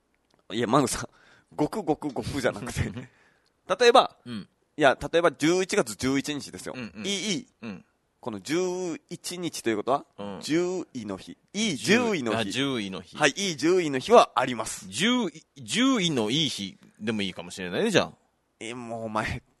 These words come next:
Speaker 1: 変なやついるな、ここに。<laughs> 記念日協会的に回してるやついるな。だから、なんでそんな統治法を使うわけ？じゃあ、いい十位の日。
Speaker 2: 十位の
Speaker 1: あと四十五個あるんだから、<laughs> 早く考え言いなさい、あんたは。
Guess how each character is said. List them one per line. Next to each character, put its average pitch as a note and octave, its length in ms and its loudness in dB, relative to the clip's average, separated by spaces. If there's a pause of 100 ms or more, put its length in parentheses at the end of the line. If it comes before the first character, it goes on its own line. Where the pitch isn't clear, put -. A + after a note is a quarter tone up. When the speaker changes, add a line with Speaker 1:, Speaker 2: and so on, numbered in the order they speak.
(100)
Speaker 1:
変 E4+ 220 -6
な F#4 80 -4
や D4+ 60 -2
つ - 160 2
い - 20 4
る A#2 80 -2
な、 C#3 220 2
こ - 100 -8
こ - 160 -4
に。 C3+ 220 0 (380)
<laughs> B3 420 -6
記 - 100 -6
念 F3 240 4
日 F3 100 -4
協 G#3 200 8
会 D3 160 6
的 G3 240 0
に F#3 80 2
回 C#3 180 4
し - 40 -4
て C3 80 6
る G#2+ 40 6
や G2 80 6
つ G#2 100 -2
い G2 60 0
る E2+ 140 -10
な。 C2+ 80 -6
だ - 40 -20
か - 20 -20 (420)
ら、 C3 200 2
な G#3+ 220 4
ん F#4+ 60 0
で G#4+ 80 8
そ - 100 2
ん D#3+ 60 0
な B2+ 120 2
統 E3+ 240 8
治 - 160 -2
法 E3 200 6
を - 20 8
使 - 180 -6
う G2 80 2
わ F#2+ 120 -6
け？ - 320 -12 (100)
じ - 80 -2
ゃ B2+ 40 0
あ、 - 0 -
い - 40 -2
い - 20 -14
十 B3 200 2
位 F#3 60 4
の D3 40 0
日。 C#3+ 40 2
Speaker 2:
十 G#3+ 160 6
位 F#3 80 2
の C3 80 -4 (440)
Speaker 1:
あ - 80 2
と - 80 2
四 D#4 300 8
十 D#4+ 100 10
五 B3+ 140 8
個 A3 100 6
あ A#3 60 12
る A3+ 80 6
ん - 20 0
だ G#3+ 100 10
か C4+ 60 6
ら、 A#3 120 10
<laughs> - 40 4
早 A#3+ 320 10
く G#3+ 160 8
考 A3 180 8 (120)
え - 60 10
言 F3+ 80 8
い F#3 40 2
な A#3 120 2
さ C#4+ 100 0
い、 - 20 4
あ C3 60 4
ん A#2 80 0
た A#2 80 4
は。 G2+ 120 0